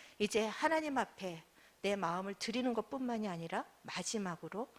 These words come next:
결단을 하는 것입니다. 그래서 세 번째로 우리가 신앙 고백은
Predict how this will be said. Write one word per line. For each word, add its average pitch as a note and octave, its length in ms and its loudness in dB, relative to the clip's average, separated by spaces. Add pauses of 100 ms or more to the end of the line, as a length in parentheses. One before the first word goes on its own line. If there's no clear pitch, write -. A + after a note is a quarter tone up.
(260)
결단을 A#3 640 0
하는 G#3+ 200 -6
것입니다. D#3+ 600 -10 (1300)
그래서 A3 240 2
세 D4 140 0
번째로 B3+ 440 2
우리가 G3 240 2
신앙 C4+ 360 2
고백은 G#3+ 520 2